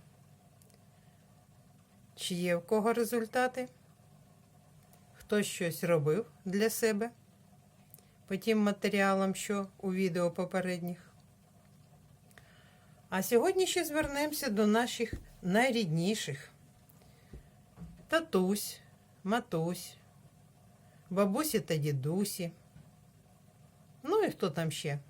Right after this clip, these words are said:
біля вас є найрідніший? Як вони нам можуть допомогти <clears throat> і що підказати?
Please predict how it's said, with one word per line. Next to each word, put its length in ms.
біля 320
вас 320
є 180
найрідніший? 840
Як 380
вони 460
нам 320
можуть 520
допомогти 840
<clears throat> 1200
і 80
що 220
підказати? 720